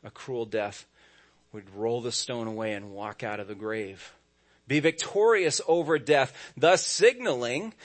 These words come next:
that everything he said in his ministry was true, but also giving you and I the victory over death, that even if we experience a temporary physical death, that the promise would be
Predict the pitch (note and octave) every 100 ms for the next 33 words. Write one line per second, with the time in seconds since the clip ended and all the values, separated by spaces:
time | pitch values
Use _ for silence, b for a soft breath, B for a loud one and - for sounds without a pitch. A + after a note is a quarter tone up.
0 | B C#3+ C#3 C#3+ F3+ F#3+ G#3 G#3+ F#3+ A3
1 | - A3 G#3+ A3 A3+ E3 F3 F3 - F#3
2 | F#3+ F#3 - - G#3+ C#3 B2 B B C3+
3 | D#3+ F3+ F#3 D#3 D#3+ D3 D3 G3 F#3 E3
4 | F3 D3+ A2 - - C3+ C3 A#2+ A#2 C#3
5 | B2+ - - B B E3+ F#3+ F#3+ F3+ E3+
6 | D3+ - - F3 E3 C#3+ A#2+ - F3 E3+
7 | E3 D3 - D#3+ D3 C#3+ A#2 C3+ C3 -
8 | A#2+ C3 - D3+ D3 D#3 - C#3 A#2+